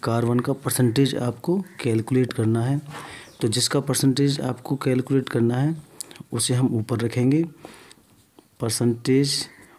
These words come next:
of carbon upon molecular mass of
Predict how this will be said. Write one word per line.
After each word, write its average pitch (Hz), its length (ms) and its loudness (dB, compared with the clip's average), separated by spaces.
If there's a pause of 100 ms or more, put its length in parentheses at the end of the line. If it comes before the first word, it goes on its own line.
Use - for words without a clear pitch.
(160)
of 120 260 -4 (120)
carbon 117 480 2 (720)
upon 127 440 0 (3500)
molecular 131 680 2 (140)
mass 123 420 0 (1600)
of 131 400 0